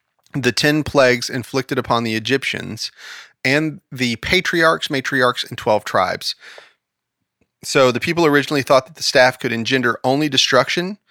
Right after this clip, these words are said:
since through its agency Moses had brought the plagues upon the Egyptians in Egypt and the Red Sea.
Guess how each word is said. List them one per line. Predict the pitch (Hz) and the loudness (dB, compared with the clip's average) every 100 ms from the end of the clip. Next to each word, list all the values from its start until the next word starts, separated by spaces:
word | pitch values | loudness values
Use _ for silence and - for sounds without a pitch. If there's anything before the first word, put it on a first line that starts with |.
| - - | -20 -8
since | - 113 | -6 -4
through | - 139 | 0 0
its | 120 | 2
agency | 127 165 151 117 117 | 2 0 0 -2 0
Moses | 117 120 113 | 2 2 0
had | 113 | -2
brought | 110 110 | 2 2
the | 107 | 0
plagues | - 123 113 | 0 0 0
upon | - 117 | -4 -4
the | 101 | -2
Egyptians | 98 123 117 - 110 | 0 0 0 -2 -6
in | 104 123 | -6 -6
Egypt | 123 120 - | -4 -4 -4
and | 120 123 131 | 0 0 2
the | |
Red | 127 127 | 2 2
Sea. | - - 143 92 107 | 0 -2 -2 -2 -6